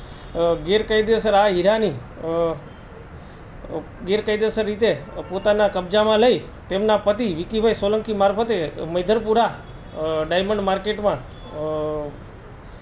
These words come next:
તેજસભાઈ ચોકસી નામના દલાલને સાડા દસ લાખ રૂપિયાના ભાવે આ હીરા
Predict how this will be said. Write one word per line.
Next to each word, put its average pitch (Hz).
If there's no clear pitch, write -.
તેજસભાઈ 202
ચોકસી 220
નામના 208
દલાલને 202
સાડા 202
દસ 208
લાખ 226
રૂપિયાના 196
ભાવે 185
આ 185
હીરા 170